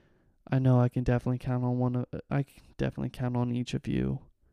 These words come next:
all of you. Your feedback, your love,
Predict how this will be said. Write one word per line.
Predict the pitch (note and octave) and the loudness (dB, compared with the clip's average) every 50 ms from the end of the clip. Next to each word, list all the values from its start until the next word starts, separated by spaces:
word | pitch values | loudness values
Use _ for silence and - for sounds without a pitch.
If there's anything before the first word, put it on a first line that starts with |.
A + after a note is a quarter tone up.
| _ _ - | _ _ -2
all | - - C3 B2+ B2 | 2 4 4 4 4
of | A#2+ A#2 A#2 | 2 -2 -2
you. | A2+ A2 A#2+ A#2+ C3 C3 - - - _ _ _ _ _ - - - _ - - _ _ _ _ - _ _ _ _ _ _ _ _ _ _ _ _ _ - | -4 -2 -2 -2 -4 -6 -10 -16 -20 _ _ _ _ _ -20 -20 -20 _ -20 -20 _ _ _ _ -20 _ _ _ _ _ _ _ _ _ _ _ _ _ -2
Your | B2+ B2+ | -2 -2
feedback, | - - - C3 C3 B2+ - - B2 A#2+ A#2+ A#2+ B2 - - - - - _ - - | 0 0 2 2 2 2 2 2 2 2 2 0 -2 -4 -8 -16 -20 -20 _ -20 -10
your | - C3+ C3 | -6 -2 -2
love, | B2+ B2 B2 B2 B2 B2 A#2+ A#2+ A#2+ A#2+ B2 A#2+ A#2+ - - | 0 0 2 2 2 4 4 2 2 2 0 -2 -4 -10 -18